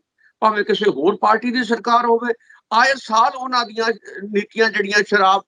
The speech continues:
ਆਕਸ਼ਨ ਵਾਲੀਆਂ ਨੇ, ਭਾਵੇਂ ਉਹ ਸ਼ਰਾਬ ਦੇ ਮਾਮਲੇ 'ਚ ਹੈ, ਭਾਵੇਂ ਕਿਸੇ ਹੋਰ,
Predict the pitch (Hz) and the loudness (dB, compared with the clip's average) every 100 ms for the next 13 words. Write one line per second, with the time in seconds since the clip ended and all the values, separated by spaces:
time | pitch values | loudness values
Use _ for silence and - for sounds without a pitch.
0 | - 220 - 254 262 214 165 147 110 101 | -6 -6 -4 -4 0 0 0 -4 -6 -14
1 | _ _ - 180 196 208 202 165 165 165 | _ _ -2 0 0 -4 -2 0 0 0
2 | 185 170 165 165 170 170 160 165 156 180 | -2 0 -4 -2 -2 -2 0 0 0 -2
3 | 190 202 185 151 208 277 | 0 0 0 2 2 2